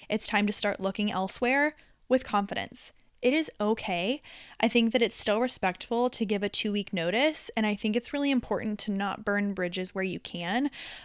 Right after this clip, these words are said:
When I left my job, I knew that, I knew that there were, there were a lot of things, like, tapping me on the shoulder, metaphorically, saying that I should leave, but I knew that I also had income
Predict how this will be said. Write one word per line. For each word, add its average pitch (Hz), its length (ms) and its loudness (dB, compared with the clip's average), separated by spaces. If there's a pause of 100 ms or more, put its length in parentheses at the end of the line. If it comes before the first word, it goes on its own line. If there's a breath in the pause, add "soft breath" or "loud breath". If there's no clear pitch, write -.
(100)
When 214 120 2
I 202 100 2
left 220 260 2
my 180 180 0
job, 240 420 4 (100)
I 196 140 2
knew 226 580 4
that, 202 320 4 (500)
I 240 100 6
knew 247 180 8
that 311 140 2
there 262 160 2
were, 254 180 2
there 262 140 0
were 320 60 2
a 330 60 2
lot 277 180 0
of 311 100 2
things, 320 240 -2
like, 208 140 0
tapping 196 360 -4
me 202 120 0
on 190 120 0
the 190 60 -2
shoulder, 190 600 0 (880)
metaphorically, 208 920 2 (680 loud breath)
saying 202 320 2
that 190 80 2
I 190 80 4
should 190 220 0
leave, 202 320 0 (680)
but 214 560 4 (1400)
I 233 120 6
knew 220 640 6
that 214 140 4
I 202 120 6
also 202 500 4
had 196 440 2
income 202 580 0